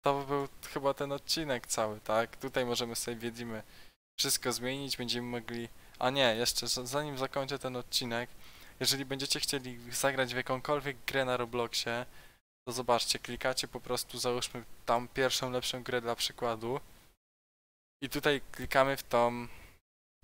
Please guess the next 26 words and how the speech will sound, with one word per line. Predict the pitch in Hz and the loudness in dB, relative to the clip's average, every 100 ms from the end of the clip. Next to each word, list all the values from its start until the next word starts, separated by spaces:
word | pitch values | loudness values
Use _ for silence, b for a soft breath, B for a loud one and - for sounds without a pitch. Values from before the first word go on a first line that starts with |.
| - - | -14 -10
w | - | 4
to | 139 131 135 135 | 4 4 0 -4
zielone | 120 123 123 127 127 | -2 2 4 4 2
miejsce | 120 117 113 - - 127 143 B B B - | 0 -2 0 0 0 0 -2 B B B -6
i | |
wyskoczy | 127 - - 151 156 | 0 2 2 0 0
nam, | 143 143 | -2 0
że | 135 131 | 2 4
Roblox | 135 127 131 143 - | 2 2 2 2 2
chce | - - 147 | 2 4 6
się | - | 6
otworzyć | 139 - 135 123 120 | 4 2 2 2 -2
w | 131 | -2
nowym | 127 131 123 | -2 -2 -2
oknie. | 117 - 123 139 165 B B B - | -4 -2 2 2 2 B B B 0
Musimy | 131 - 139 | 4 4 4
to | 135 | 0
zaakceptować | 131 139 139 - 139 - 127 123 147 170 - B B - | 2 2 2 0 -2 0 -2 0 0 0 -4 B B 0
oraz | 131 135 | 4 4
za | 131 139 | 2 0
pierwszym | - 160 156 170 143 | 2 2 4 2 2
razem | 147 143 151 | 2 2 0
będziemy | 139 123 139 135 | 0 0 0 -2
mieli | 135 131 | -4 -2
pobieranie | - 123 131 123 123 120 | -2 4 6 6 4 2
Robloxa. | 117 110 110 110 - | 2 2 0 2 -2